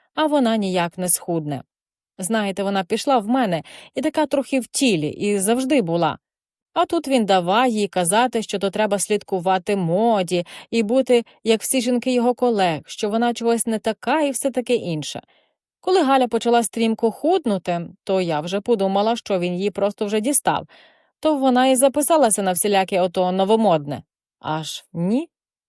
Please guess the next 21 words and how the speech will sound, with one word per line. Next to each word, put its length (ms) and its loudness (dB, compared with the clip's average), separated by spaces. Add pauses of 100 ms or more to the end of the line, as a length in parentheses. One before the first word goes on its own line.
(200)
Коли 400 6
вона 300 4
йому 240 4
сказала, 480 2
що 180 -4
потрібні 460 -2
гроші 400 2
на 120 0
все, 460 0
то 140 0
він 160 -2
почав 480 -2
їй 260 -4
виговорювати, 880 0
що 260 -2
вже 320 0
зрадів, 380 -2
що 160 -6
вона 220 -2
стала 280 0
стрункою, 600 0